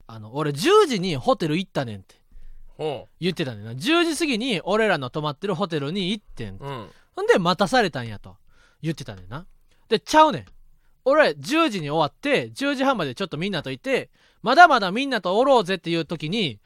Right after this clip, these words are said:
Speaker 1: 俺一人だけ抜けて、十時半にホテル帰ってるわけよ。
Speaker 2: そうなんだよ。で、みんなが、「え、どうした、どうしたんですか？え、
Speaker 1: いや。
Speaker 2: パラソル行きましょうよ」って言ったら、
Speaker 1: うん。
Speaker 2: 「え、どうしたんですか？」
Speaker 1: いや、なんかザジーが、あの、「会いたい」って言ってるから、<laughs>「ちょっと抜けるわ」って言って、
Speaker 2: えー、マジっすか？
Speaker 1: みんな十人ぐらいで、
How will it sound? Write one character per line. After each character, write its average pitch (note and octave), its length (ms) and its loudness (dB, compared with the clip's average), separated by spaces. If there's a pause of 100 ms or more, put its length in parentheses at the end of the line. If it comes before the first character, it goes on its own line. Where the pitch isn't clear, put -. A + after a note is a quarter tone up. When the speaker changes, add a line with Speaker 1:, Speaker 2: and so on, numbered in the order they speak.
(180)
Speaker 1:
俺 A3 160 2
一 - 240 4
人 D4+ 100 4
だ F#3+ 120 2
け D3+ 80 -2
抜 A3+ 120 -2
け F3 140 -4
て、 E3 260 2
十 A#3+ 280 0
時 C#4+ 80 2
半 C4+ 120 4
に F3 60 0
ホ C#4+ 140 2
テ A3+ 100 0
ル D#3+ 80 -2
帰 D#4+ 220 6
っ - 40 0
て D#4+ 120 0
る C#4 60 6
わ F#3+ 120 4
け B2+ 60 -10
よ。 F#2+ 80 -12
Speaker 2:
そ - 40 -20
う - 20 -20
な - 40 -20
ん - 20 -20
だ - 60 -20
よ。 - 40 -20 (300)
で、 A#3 80 -10
み C4 140 -4
ん D#4 60 -6
な E4 100 -2
が、 C4+ 120 0
「え、 D#4 280 -4
ど A#3 80 -4
う A3+ 40 -4
し - 40 -8
た、 A#3 180 -8
ど G3 120 -10
う - 20 -8
し - 20 -10
た G#3+ 80 -12
ん - 20 -14
で D3+ 60 -18
す - 20 -18
か？ C3+ 120 -12 (140)
え、 C4 120 -6
Speaker 1:
い G#3 180 -8
や。 F#3 80 2
Speaker 2:
パ D#4+ 60 -4
ラ D4 60 -8
ソ A3 80 -10
ル F3+ 60 -10
行 - 40 -12
き G#3+ 40 -8
ま A3+ 60 -8
し - 60 -8
ょ - 40 -2
う - 20 -2
よ」 F3 80 -2
っ - 0 -
て - 100 -18
言 D#3+ 80 -6
っ A2+ 40 -4
た - 60 -16
ら、 - 20 -20 (200)
Speaker 1:
う C3 100 -12
ん。 G#2 80 -16 (120)
Speaker 2:
「え、 G#3+ 60 -14
ど A#3 80 -10
う - 20 -8
し - 40 -8
た D3+ 60 -14
ん - 20 -18
で - 60 -20
す - 60 -20
か？」 - 60 -20 (140)
Speaker 1:
い D#3+ 60 -12
や、 C#3+ 80 -8
な D3+ 80 -8
ん - 40 -12
か C#3 80 -10
ザ A#3 180 2
ジ E3+ 180 -4
ー - 20 -8
が、 C3+ 420 0 (380)
あ C#3 120 -8
の、 A#2+ 240 -10
「会 A3+ 180 8
い A#3 60 -2
た E3+ 140 0
い」 C3+ 40 0
っ - 40 -2
て - 100 -20
言 B2 80 -8
っ - 40 -20
て - 80 -4
る C3+ 60 -4
か C#3 100 -2
ら、 D#3+ 260 4
<laughs> - 460 -6 (280)
「ち - 80 2
ょ D4 40 6
っ - 40 -16
と E3 120 2
抜 C4 140 4
け D#4+ 160 6
る D#4 100 6
わ」 E3+ 240 8
っ - 0 -
て C#3+ 160 -8
言 - 0 -
っ C#3 40 -16
て、 A3 340 4
Speaker 2:
え - 40 -8
ー、 - 20 -10
マ A#3 180 -10
ジ C4+ 60 -18
っ - 20 -20
す - 120 -20
か？ F3+ 100 -10
Speaker 1:
み B3+ 160 -2
ん - 40 -4
な G3+ 80 0
十 D4 300 -4
人 D4+ 180 -6
ぐ D4 80 0
ら G#3 120 4
い D#3 40 -4
で、 D#3+ 440 0